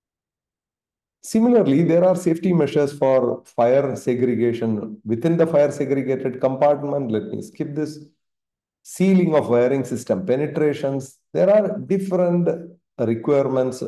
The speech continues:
for, uh, uh, taking care of the installation. One of the last measure to ensure protection against thermal effect is verifying the electrical installation to ensure that the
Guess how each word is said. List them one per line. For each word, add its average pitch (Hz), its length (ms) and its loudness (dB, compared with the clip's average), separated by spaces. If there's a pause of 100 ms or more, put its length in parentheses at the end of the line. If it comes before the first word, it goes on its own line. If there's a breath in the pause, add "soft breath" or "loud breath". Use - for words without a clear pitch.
(120)
for, 110 500 0 (320)
uh, 98 260 -2
uh, 98 300 -6
taking 113 380 -4
care 101 240 -2
of 98 160 -4
the 139 140 -2
installation. 92 680 -6 (520)
One 180 160 0
of 196 180 -2
the 202 100 2
last 139 460 -2
measure 123 840 0 (200)
to 151 60 -2
ensure 147 840 -2 (1500)
protection 139 380 0
against 120 300 0
thermal 165 320 2
effect 160 260 -2
is 190 160 2
verifying 180 720 2
the 165 80 2
electrical 131 560 0
installation 110 960 -2 (560)
to 143 120 2
ensure 165 500 2
that 147 560 0
the 170 300 -2